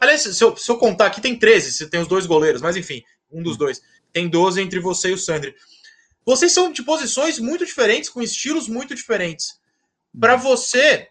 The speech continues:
é, em que momento você acha que você se encaixa melhor? É no, no jogo de pressão? Ou é num jogo recuado, você já tá se sentindo mais à vontade?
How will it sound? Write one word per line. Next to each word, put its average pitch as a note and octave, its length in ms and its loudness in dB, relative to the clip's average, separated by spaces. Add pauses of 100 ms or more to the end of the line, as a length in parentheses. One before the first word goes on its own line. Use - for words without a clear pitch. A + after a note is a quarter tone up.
(320)
é, F#3+ 300 6
em G#3 80 -6
que D4 140 -6
momento C#4+ 460 -2
você A#3+ 280 -6
acha A3+ 300 2
que A3+ 180 -10
você G#3+ 300 -4
se D4 120 -8
encaixa A#3 380 0
melhor? E3 380 0 (180)
É F3 100 2
no, G3 140 -2
no F3+ 260 -6
jogo F3+ 200 2
de E3+ 100 -8
pressão? F3 800 0 (280)
Ou F3+ 120 4
é G3 40 6
num G3 120 -2
jogo F3+ 220 2
recuado, F3 520 2
você E3 200 -12
já E3+ 120 -4
tá F3 100 -6
se - 120 -12
sentindo E3+ 260 -16
mais D#3+ 160 -4
à D#3 40 -6
vontade? C#3 580 -6